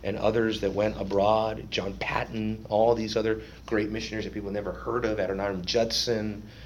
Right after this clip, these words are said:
you know, these people. These were all Calvinist men who were burning for, with the sovereignty of God in their heart, and none of them had this view that, well, God is sovereign,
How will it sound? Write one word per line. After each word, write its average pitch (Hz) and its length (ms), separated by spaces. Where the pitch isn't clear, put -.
you 101 60
know, 104 120
these 104 140
people. 120 340
These 220 200
were - 140
all - 340
Calvinist 170 580
men 151 420
who 127 120
were 120 200
burning 143 520
for, 165 120
with 143 180
the 127 80
sovereignty 180 600
of 120 120
God 156 220
in 127 80
their 110 120
heart, 208 420
and 139 380
none 151 560
of 110 240
them 95 460
had 127 300
this 120 200
view 120 460
that, 101 360
well, 113 140
God 135 280
is 123 120
sovereign, 110 720